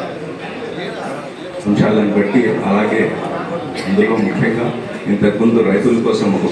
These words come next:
పోరాటం చేసినాము. అలాగే ఫీజు రీయింబర్స్‌మెంట్ పేరుతో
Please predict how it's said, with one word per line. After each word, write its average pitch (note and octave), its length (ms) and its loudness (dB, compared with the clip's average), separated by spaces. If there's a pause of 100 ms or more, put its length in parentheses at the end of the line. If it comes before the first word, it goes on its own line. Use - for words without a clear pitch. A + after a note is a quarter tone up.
పోరాటం G2+ 560 2
చేసినాము. F#3+ 420 0 (760)
అలాగే A#2 380 4 (640)
ఫీజు C#3 360 4
రీయింబర్స్‌మెంట్ A#2+ 600 0 (140)
పేరుతో - 380 4